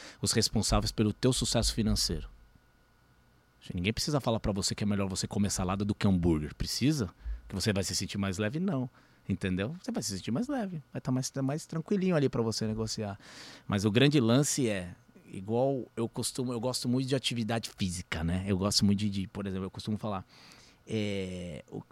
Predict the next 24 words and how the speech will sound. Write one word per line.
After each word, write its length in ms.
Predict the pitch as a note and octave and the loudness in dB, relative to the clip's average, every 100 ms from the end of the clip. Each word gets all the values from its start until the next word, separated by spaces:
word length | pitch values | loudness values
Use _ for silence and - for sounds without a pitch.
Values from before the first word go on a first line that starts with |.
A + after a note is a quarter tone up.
| - | -14
o 160 | - | -10
que 100 | - | -6
que 120 | A3 - | -6 2
faz 160 | E3+ | 2
você 180 | C3 - | 4 2
ser 180 | A#2 B2 | 4 4
uma 140 | A#2 | 4
pessoa 240 | G2 - A#2 | 2 0 0
consistente 540 | A2+ - G2+ A2 A2+ | 0 -2 -2 0 2
na 100 | G#2+ | 2
luta, 420 | G2+ G#2 F#2+ - | 4 2 2 -6
por 200 | F2 F#2+ | -8 -6
exemplo, 440 | F#2+ E2 D#2 D2+ D#2 | -6 -8 -10 -10 -10
né? 160 | D#2+ G#2+ _ - | -10 -12 _ -8
Fiz, 200 | G2+ G#2 | -4 -4
puta, 300 | - G#2+ F2+ | -6 -10 -10
quinze 320 | - A2+ B2 | 2 4 6
anos 140 | A#2 A2+ | 4 4
de 80 | G#2 | 2
boxe. 500 | F#2 D#2 - - - - - - - _ _ _ _ _ _ | -2 -4 -6 -8 -10 -20 -20 -20 -20 _ _ _ _ _ _
Quanto 300 | - G2+ A#2+ | -4 2 8
mais 320 | A#2 C#3+ F#3+ | 10 8 6
você 380 | G#2 E3 - B2 - - | 4 4 4 0 -2 -2
treina 500 | F#2 F#2 F2+ E2+ | 0 0 -2 -4